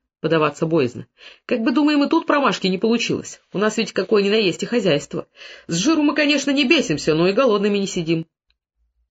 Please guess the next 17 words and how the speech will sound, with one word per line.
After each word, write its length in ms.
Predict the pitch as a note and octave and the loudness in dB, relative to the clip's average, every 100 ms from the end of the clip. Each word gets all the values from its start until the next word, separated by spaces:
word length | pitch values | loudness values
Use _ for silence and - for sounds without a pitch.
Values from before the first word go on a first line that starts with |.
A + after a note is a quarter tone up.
| _ _ | _ _
«А 160 | - F3 | -4 -2
свяжись 340 | G#3 G3+ G#3+ | 0 0 0
с 60 | - | 0
вами, 420 | A#3 B3+ D3+ - | -2 0 -2 -4
вы 140 | D#3 G3 | -4 -4
и 20 | |
скажете: 540 | - F3+ G3+ G3+ F#3+ - - _ | 0 0 0 -4 -8 -12 -20 _
твое 320 | G#3+ A3+ A3 | 0 2 2
мое 240 | G#3+ A3+ C#4+ | 0 0 0
и 200 | G3 C#3+ | 0 2
ваше 280 | E3+ F#3 D3 | 0 0 -2
наше. 360 | F3+ G3+ F#3+ - _ _ | -2 -2 -10 -12 _ _
Вот 180 | F#3+ C#4 | 0 2
она 160 | D4+ C4 | 2 0
в 40 | |
чем 200 | - F3+ | 0 0
заковыка-то». 600 | D#3+ B3 B3 G3 - G2+ | 2 2 0 0 -4 -8